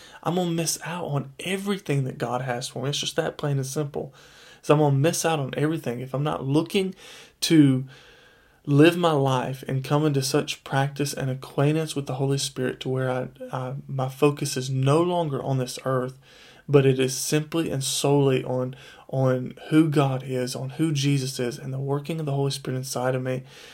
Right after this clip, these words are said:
then I'm gonna miss out on everything that God has for me, and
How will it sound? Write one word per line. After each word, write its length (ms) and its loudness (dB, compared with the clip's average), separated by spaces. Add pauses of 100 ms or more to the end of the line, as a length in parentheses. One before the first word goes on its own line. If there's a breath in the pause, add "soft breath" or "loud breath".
(220 loud breath)
then 160 4
I'm 140 2
gonna 220 2
miss 320 0
out 160 -2
on 160 -8 (100)
everything 500 -6
that 140 -10
God 220 -4
has 360 -8
for 220 -6
me, 180 -8
and 220 -4